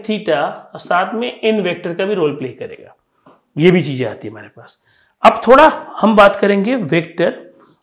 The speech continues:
और स्केलर के फॉर्मूलाज वगैरह पे बात करेंगे, जिससे हम समझ में आएंगे किसको लिए क्या-क्या फॉर्मूला हम देखते हैं।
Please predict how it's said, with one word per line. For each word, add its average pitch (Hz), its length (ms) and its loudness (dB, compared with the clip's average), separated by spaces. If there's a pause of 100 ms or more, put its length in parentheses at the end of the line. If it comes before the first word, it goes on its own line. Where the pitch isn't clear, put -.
और 175 120 2
स्केलर 233 480 2
के 233 260 -2
फॉर्मूलाज 175 580 0
वगैरह 143 280 -4
पे 151 60 -4
बात 123 240 -4
करेंगे, 120 400 -10 (460)
जिससे 180 260 0
हम 208 180 0
समझ 208 240 -2
में 190 140 -2
आएंगे 180 160 -2
किसको - 380 -6
लिए 208 220 -2
क्या-क्या 175 400 -2
फॉर्मूला 147 400 -8
हम 151 100 -6
देखते 127 300 -8
हैं। 170 300 -10